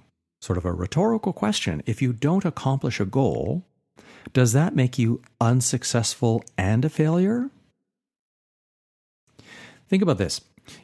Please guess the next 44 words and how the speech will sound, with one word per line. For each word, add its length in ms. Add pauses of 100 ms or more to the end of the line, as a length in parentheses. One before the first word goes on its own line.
If 120
you 400 (400)
have 180
the 80
intention, 540 (160)
call 200
it 60
a 60
goal, 480
to 100
walk 300
to 100
the 100
store 460
and 200
pick 160
up 120
a 60
bag 260
of 60
milk, 460
but 420
along 840
the 120
way, 760
you 200
run 240
into 260
an 80
old 380
friend 580
and 300 (120)
you 100
just 280
get 220 (520)
so 220
engaged 300
in 60
conversation, 580
you 80
talk 280
for 140
an 60
hour, 360